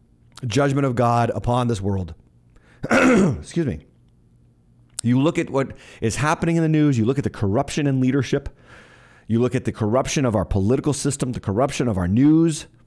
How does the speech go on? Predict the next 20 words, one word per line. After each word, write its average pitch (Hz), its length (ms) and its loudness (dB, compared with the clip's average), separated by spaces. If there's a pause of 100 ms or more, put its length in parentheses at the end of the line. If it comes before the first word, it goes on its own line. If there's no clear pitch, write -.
(340)
the 113 80 -2
corruption 131 340 -2
of 98 60 -2
our 98 120 -2
educational 165 600 -2
system. 151 320 -6
The 120 80 -2
corrupt, - 340 -6
it's - 240 -12 (100)
everywhere. 131 300 0
Corruption 143 800 -2
is, 117 320 -4 (540)
is 117 220 0
pervasive. 101 800 -2
It's 98 180 -8 (140)
everywhere. 120 560 -2 (1400)
And 117 140 0
you 110 80 2
say, 98 160 0
"Wow, 90 420 -2